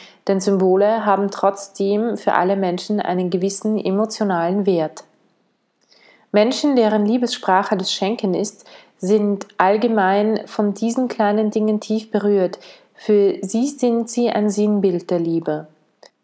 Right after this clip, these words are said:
Ohne diese sichtbaren Zeichen zweifeln sie womöglich an der Liebe ihres Partners. Die Liebessprache des Schenkens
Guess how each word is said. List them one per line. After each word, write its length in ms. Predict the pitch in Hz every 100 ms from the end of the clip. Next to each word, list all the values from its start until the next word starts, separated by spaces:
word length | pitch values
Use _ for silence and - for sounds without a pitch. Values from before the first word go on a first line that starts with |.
| -
Ohne 260 | 208 214 220
diese 300 | 220 214 214
sichtbaren 540 | 208 214 - 214 214
Zeichen 500 | - 196 202 - 220
zweifeln 480 | - 202 214 214 214
sie 240 | 208 185
womöglich 540 | 185 185 185 190 185 190
an 100 | 180
der 80 |
Liebe 320 | 185 180 180 165
ihres 280 | 180 196 -
Partners. 840 | 185 170 170 170 160 165 - - _ _ _ _ _ _ _
Die 60 | 214
Liebessprache 800 | 208 247 269 - - 214 233 226
des 160 | 202
Schenkens 640 | - 190 214 240 240 277 -